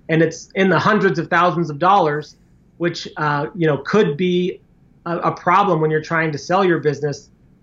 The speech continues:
You, you might have to do something there to make that right before the business sells. Um, and then, you know, obviously, we, our company, we buy businesses at little to no debt. If you have,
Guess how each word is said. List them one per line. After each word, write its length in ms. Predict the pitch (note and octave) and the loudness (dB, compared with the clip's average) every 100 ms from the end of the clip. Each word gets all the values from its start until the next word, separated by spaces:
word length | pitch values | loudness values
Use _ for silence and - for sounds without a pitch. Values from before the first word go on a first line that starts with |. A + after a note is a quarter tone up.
| _ | _
You, 260 | D#3+ E3+ E3+ | -2 0 2
you 140 | E3 | 2
might 240 | D#3+ F3+ E3 | 4 4 4
have 180 | E3+ E3 | 2 0
to 60 | |
do 200 | C3+ F3+ | -2 -2
something 340 | F3 E3 D3 D3 | -2 -4 -2 0
there 140 | D3+ | 0
to 80 | D3 | 0
make 240 | D#3 D#3 | -2 -2
that 180 | D3 C#3 | -4 -2
right 320 | D#3 D3 C3+ - _ _ _ - - | -2 -2 -4 -10 _ _ _ -20 -8
before 360 | D#3 - D#3 D3 | -6 0 2 2
the 60 | |
business 360 | B2 D3 C3 B2 - | 2 0 0 -8 -6
sells. 440 | C3+ B2 A#2+ - _ _ _ - | -4 -4 -6 -10 _ _ _ -8
Um, 280 | C3+ B2+ D3 | -4 -2 0
and 160 | E3 E3+ | 4 4
then, 280 | E3+ E3+ | 4 2
you 80 | F#3+ | 2
know, 260 | E3 D3+ D#3+ | 0 0 -4
obviously, 600 | - E3+ F3+ - D#3 D3 - - E3+ | -4 0 0 0 -2 -4 -10 -10 0
we, 180 | F3+ F#3 - F3 | 0 0 -6 2
our 180 | G#3 | 2
company, 520 | G3+ F3+ E3 D#3+ D#3 - _ - | 2 0 0 -2 -4 -10 _ -4
we 120 | F3+ | -2
buy 280 | E3+ F3+ F3 | 2 2 2
businesses 560 | E3 D3 D#3+ E3+ D#3+ D#3 | 0 -2 -4 -2 -4 -4
at 140 | C3+ | -2
little 240 | E3 E3+ D#3 | 0 2 0
to 100 | D#3 | -2
no 220 | D3 B2+ | -2 0
debt. 340 | D3+ C#3+ C#3 - _ _ _ | 0 -2 -4 -12 _ _ _
If 140 | E3 F#3 | -6 0
you 100 | F3 | 2
have, 340 | F#3 G#3 F3+ | 4 2 0